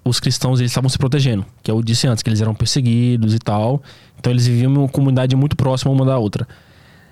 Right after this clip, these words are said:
Nessa sociedade, as pessoas lá que, porque no mesmo texto, perto do texto ali, vai dizer que as mulheres também não precis-, podiam usar véu, né?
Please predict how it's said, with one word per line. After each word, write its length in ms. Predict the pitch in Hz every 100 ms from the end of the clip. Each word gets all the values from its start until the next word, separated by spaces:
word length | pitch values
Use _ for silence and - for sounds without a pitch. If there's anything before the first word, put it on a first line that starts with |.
| - -
Nessa 640 | 120 120 123 170 214 - 147
sociedade, 760 | - 120 110 104 123 139 101 - - _ _ _ -
as 160 | 139
pessoas 460 | - 135 - 123 113
lá 260 | 110 107 107
que, 880 | - 113 107 104 104 104 101 95 -
porque 200 | - 123 -
no 140 | 131
mesmo 240 | 127 170 143
texto, 440 | 143 165 - 104 117 - -
perto 200 | - 127
do 140 | 120 107
texto 240 | 107 -
ali, 120 | 117 123
vai 120 | 117
dizer 180 | 107 110
que 60 | 113
as 60 |
mulheres 300 | 113 107 107
também 200 | - 110
não 80 | 117
precis-, 180 | 117 117 -
podiam 280 | 123 113 123
usar 180 | 135
véu, 240 | 127 117 110
né? 180 | 110